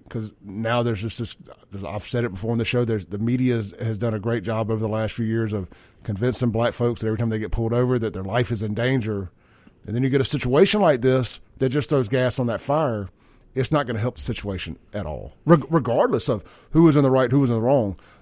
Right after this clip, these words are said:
The, the, the Jenkins side of the, uh, of this has, has been out there in front of the media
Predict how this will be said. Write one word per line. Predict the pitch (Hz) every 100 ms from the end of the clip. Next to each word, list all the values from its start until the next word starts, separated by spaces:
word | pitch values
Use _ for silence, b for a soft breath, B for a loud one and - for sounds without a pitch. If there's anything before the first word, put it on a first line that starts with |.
| -
The, | 95 139 - b b -
the, | 131 120 107 - _ _ - _
the | 117
Jenkins | 101 165 247 202 147
side | - 127 117
of | 117
the, | - - 123
uh, | 120
of | 123 113
this | 123 120 - - b b b b b
has, | 143 131 - _ _ -
has | 135
been | 113 131
out | 131
there | 127
in | 120
front | 131
of | 110
the |
media | 113 165 135 107 90